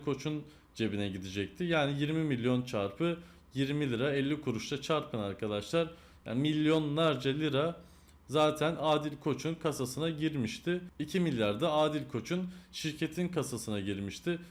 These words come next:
F K'sına falan zaten şuradan görebilirsiniz, e, ne durumda olduklarını.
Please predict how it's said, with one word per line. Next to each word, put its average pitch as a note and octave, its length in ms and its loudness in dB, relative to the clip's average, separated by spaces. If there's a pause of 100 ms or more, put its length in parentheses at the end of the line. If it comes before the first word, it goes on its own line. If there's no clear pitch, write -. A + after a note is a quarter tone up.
(100)
F B2 220 2
K'sına A#2 420 0
falan A#2+ 360 0 (160)
zaten A2+ 340 0
şuradan A#2 380 -2
görebilirsiniz, A#2 840 -2 (460)
e, G2+ 40 -4 (200)
ne G2+ 160 -2
durumda G2 280 -2
olduklarını. G2 640 -2